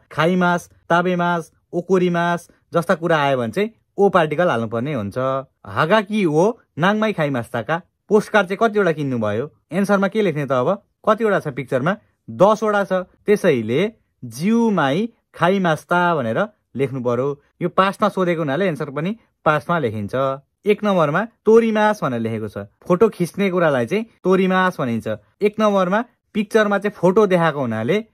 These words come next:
क्वेसनमा के लेख्नु पर्यो त? स्यासिङ वो नाङमाई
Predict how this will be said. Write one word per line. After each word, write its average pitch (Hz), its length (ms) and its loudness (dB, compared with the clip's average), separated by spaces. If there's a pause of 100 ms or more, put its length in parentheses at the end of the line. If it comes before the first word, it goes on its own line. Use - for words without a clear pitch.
(160)
क्वेसनमा 196 360 2
के 226 160 0
लेख्नु 156 240 0
पर्यो 120 200 0
त? 185 180 -2 (240)
स्यासिङ 214 800 0
वो 160 380 4 (180)
नाङमाई 196 680 0